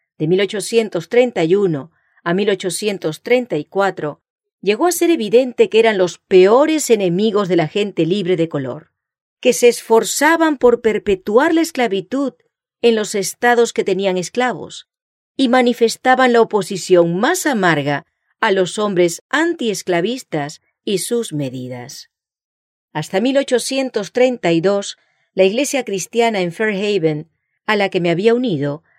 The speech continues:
alquilaba un salón y ahora comenzó a sentir la necesidad de tener una casa de adoración de su propiedad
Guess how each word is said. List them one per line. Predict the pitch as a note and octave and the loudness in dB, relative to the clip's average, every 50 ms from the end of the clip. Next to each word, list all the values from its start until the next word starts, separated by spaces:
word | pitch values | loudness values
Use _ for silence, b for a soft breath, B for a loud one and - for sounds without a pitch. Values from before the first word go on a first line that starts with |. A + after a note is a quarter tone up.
| _ _ _ - | _ _ _ -4
alquilaba | A3 G#3+ - - B3 B3 C#4+ C#4 C#4 | -4 -4 -4 -4 -4 -4 -2 -2 -2
un | C#4+ | -4
salón | B3+ - A#3+ A3 A3+ C4 C#4 A3 D3+ B2 - _ _ _ _ _ _ _ _ _ | -2 -2 -4 -2 0 0 0 -2 -4 -8 -10 _ _ _ _ _ _ _ _ _
y | - F3+ | 2 2
ahora | F3 G#3 C4+ E4 E4+ | 4 4 4 2 0
comenzó | E4+ D4 A#3+ F#3+ F3+ F3 E3+ - B3+ | 0 -2 -2 -2 -2 -4 -4 -4 -4
a | C4 B3 | -4 -4
sentir | - G#3+ F#3 F3+ E3 F#3+ A#3 A#3 | -4 -4 -4 -4 -4 -4 -2 -2
la | A3+ G#3+ | 0 -2
necesidad | F3+ F3+ D#3+ - F3 D#3+ - - D3+ D3 F3 G3 G#3 G3 | -2 -4 -6 -6 -8 -8 -8 -8 -6 -2 -2 -2 0 0
de | F#3 E3+ | -2 -2
tener | E3 D#3+ D3+ D#3+ F#3 F#3 | -2 -2 -2 0 0 0
una | F#3+ F#3+ F#3 D#3 | 0 0 0 -4
casa | - - - G3+ G#3 G3 - F3+ D#3 | -6 -6 -6 -6 -6 -6 -4 -6 -4
de | D3+ D3 | -4 -2
adoración | C#3 D#3 F#3 F#3+ F3 D#3 - - F3+ F#3 F3+ F3 F3 - _ _ _ _ _ _ | -2 -2 0 -2 -2 -4 -2 0 0 0 0 -2 -4 -12 _ _ _ _ _ _
de | - G3+ F#3+ | -4 -4 -4
su | - G#3+ F#3+ | -4 -6 -6
propiedad | - G3 G3 F3+ F3 E3+ D#3+ D#3 G3 G3 F#3+ G3 | -4 -4 -2 0 0 0 0 2 2 0 0 0